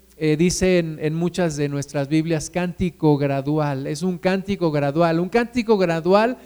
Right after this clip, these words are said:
quiere decir que va de menos a más, que va abordando el tema central, empezando por un, por un tema y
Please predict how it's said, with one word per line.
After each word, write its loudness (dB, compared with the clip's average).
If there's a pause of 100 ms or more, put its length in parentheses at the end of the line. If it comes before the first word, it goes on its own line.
(260)
quiere 8
decir 2
que 0
va 2
de 0
menos -2
a -2
más, -4
que -2
va 2
abordando 4
el 4
tema 2
central, 0
empezando -2
por 2
un, 0 (340)
por 4
un 2
tema 0
y -2